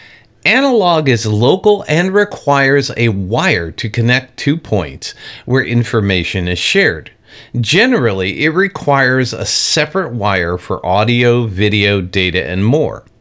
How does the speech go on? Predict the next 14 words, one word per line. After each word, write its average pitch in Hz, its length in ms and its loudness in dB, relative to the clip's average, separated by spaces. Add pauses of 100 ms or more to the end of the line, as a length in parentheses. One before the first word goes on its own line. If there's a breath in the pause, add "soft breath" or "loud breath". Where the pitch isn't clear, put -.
(720 loud breath)
What's 143 320 0
not 190 360 2
seen 135 640 0
is 135 380 2
the 120 160 2
electronics 113 880 -2
that 113 180 0
are 107 140 2
needed 131 380 2
to 127 80 -2
convert 107 560 0
the 104 100 0
electrical 117 800 -2
currents 98 680 -2